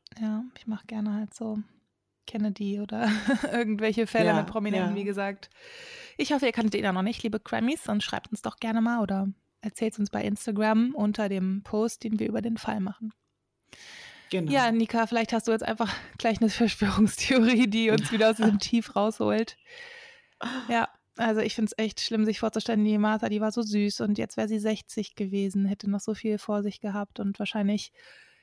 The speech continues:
Speaker 1: Enkel gerade und auch eine riesige Familie und ihr
Speaker 2: Hm.
Speaker 1: Mo-, Mörder kommt einfach damit durch, der kann sein Leben leben. Also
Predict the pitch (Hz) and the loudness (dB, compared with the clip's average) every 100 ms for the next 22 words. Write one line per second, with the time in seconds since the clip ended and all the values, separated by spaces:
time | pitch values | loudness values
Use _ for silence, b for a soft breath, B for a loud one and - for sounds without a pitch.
0 | B _ - 233 226 - 220 208 208 202 | B _ -2 2 2 4 2 2 0 2
1 | 202 196 202 196 196 190 - _ 214 202 | 2 2 2 2 0 -2 -8 _ 0 2
2 | 202 202 202 202 202 - 208 202 196 196 | 2 2 0 0 -4 -4 -2 0 0 -2
3 | 190 190 196 - - _ _ _ _ _ | -2 -2 -4 -8 -18 _ _ _ _ _
4 | _ _ _ _ 185 170 208 196 202 202 | _ _ _ _ -6 0 4 6 6 4
5 | 202 208 220 220 214 214 - 208 202 214 | 4 4 4 2 0 0 0 -2 0 2
6 | 214 208 214 196 208 - 202 208 202 208 | 2 2 0 0 -4 -2 0 2 0 0
7 | 196 190 196 190 196 196 196 196 | 2 2 2 2 2 0 0 0